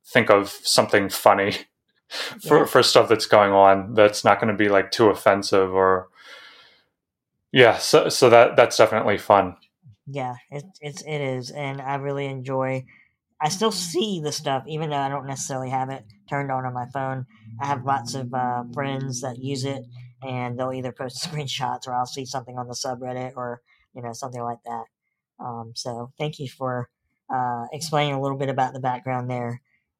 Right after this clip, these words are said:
Speaker 2: Um, so maybe kind of shifting topics a little bit, uh, and, and back over to you, Nate.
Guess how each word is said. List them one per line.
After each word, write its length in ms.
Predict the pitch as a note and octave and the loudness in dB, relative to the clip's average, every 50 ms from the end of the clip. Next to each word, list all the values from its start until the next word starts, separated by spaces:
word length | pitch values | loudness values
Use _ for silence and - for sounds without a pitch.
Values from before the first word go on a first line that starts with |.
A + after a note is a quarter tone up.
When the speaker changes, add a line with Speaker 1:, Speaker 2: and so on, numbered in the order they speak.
| _ _ - - | _ _ -8 -6
Speaker 2:
Um, 520 | C#3 C3 C3 B2+ B2 A#2+ A#2 A#2 A2+ A2+ _ _ _ _ _ _ _ _ _ _ _ _ _ | -4 -2 -2 -2 -4 -6 -10 -14 -20 -20 _ _ _ _ _ _ _ _ _ _ _ _ _
so 300 | - G3 F3 F#3 F3+ E3 - | -4 -2 -2 -2 -2 -4 -4
maybe 440 | F3 F#3 G#3+ G#3+ A#3 A#3 G3+ F#3+ - - | -2 -2 -2 0 -2 -4 -4 -4 -6 -6
kind 220 | - F#3+ E3+ D#3+ | -4 -4 -4 -4
of 120 | D3 C3+ C3 | -4 -8 -10
shifting 400 | - - F3+ F3+ D#3+ E3 D3+ C#3+ | -12 -10 -10 -10 -10 -10 -10 -6
topics 420 | D3+ D3+ E3+ - - _ - - | -4 -4 -4 -4 -6 _ -18 -16
a 60 | C3 | -12
little 180 | B2+ B2+ B2+ A#2 | -12 -10 -10 -12
bit, 300 | F#2+ B2 B2 C3 C3+ - _ _ _ _ _ _ - C3 | -10 -10 -10 -10 -12 -14 _ _ _ _ _ _ -10 -8
uh, 360 | C3 B2+ B2+ B2 B2 A#2+ A#2 - | -6 -6 -6 -6 -6 -8 -10 -10
and, 180 | D3 C3 C3 C3 C3+ | -12 -12 -12 -12 -12
and 140 | C#3 C3 | -12 -10
back 220 | C3 C3+ C#3+ - D#3 | -8 -8 -8 -6 -8
over 160 | D3+ D3+ D3 | -8 -8 -10
to 80 | C#3 B2+ | -12 -14
you, 220 | B2+ C3+ D3 C#3 | -14 -12 -10 -10
Nate. 260 | C3 B2+ B2+ C3 - | -8 -8 -10 -10 -12